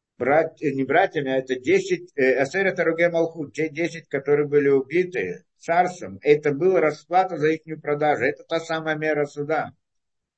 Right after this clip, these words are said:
Да, видимо, так должны понять это, что здесь говорит Зоар. Как мы сказали, что в конце концов, то есть, по сути, это должно было быть с ними здесь. То, что потом,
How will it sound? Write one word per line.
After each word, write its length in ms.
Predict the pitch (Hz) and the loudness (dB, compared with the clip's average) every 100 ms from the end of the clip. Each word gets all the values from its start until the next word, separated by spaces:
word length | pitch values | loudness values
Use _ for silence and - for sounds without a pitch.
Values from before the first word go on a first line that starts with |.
| _ _ _ _ _ | _ _ _ _ _
Да, 120 | 143 | 2
видимо, 420 | 139 151 156 160 156 | 2 2 0 -2 2
так 280 | 175 180 | 2 2
должны 360 | 151 147 139 135 | 2 2 2 -2
понять 400 | 131 131 135 123 | -2 0 0 0
это, 220 | 120 120 | -6 -8
что 140 | 117 117 | -8 -8
здесь 200 | 113 107 | -8 -4
говорит 440 | 113 110 107 104 | 0 0 0 -4
Зоар. 260 | 104 92 - _ _ _ _ | -10 -12 -14 _ _ _ _
Как 220 | - - 160 | -2 -2 -2
мы 100 | 147 | -6
сказали, 580 | - 143 120 180 202 | -2 0 4 4 4
что 200 | 165 147 | 0 -2
в 100 | 143 | -4
конце 400 | - 135 135 180 | -2 -4 -2 -2
концов, 420 | 180 165 151 147 - | -2 -4 -4 -4 4
то 100 | 160 | 4
есть, 200 | 147 - | 4 -2
по 100 | 139 | -4
сути, 320 | - 214 185 | -2 -2 -2
это 160 | 185 | -2
должно 280 | 151 156 185 | 0 0 2
было 180 | 180 175 | 2 2
быть 180 | 180 - | 0 -4
с 100 | - | -10
ними 240 | 185 175 | -6 -4
здесь. 600 | 147 110 175 175 - - _ _ _ _ _ _ _ _ _ _ _ _ _ _ _ - | -6 -2 2 2 0 -12 _ _ _ _ _ _ _ _ _ _ _ _ _ _ _ 6
То, 160 | 220 | 6
что 220 | 233 220 | 6 2
потом, 680 | - 175 175 208 202 117 | 2 2 4 4 4 2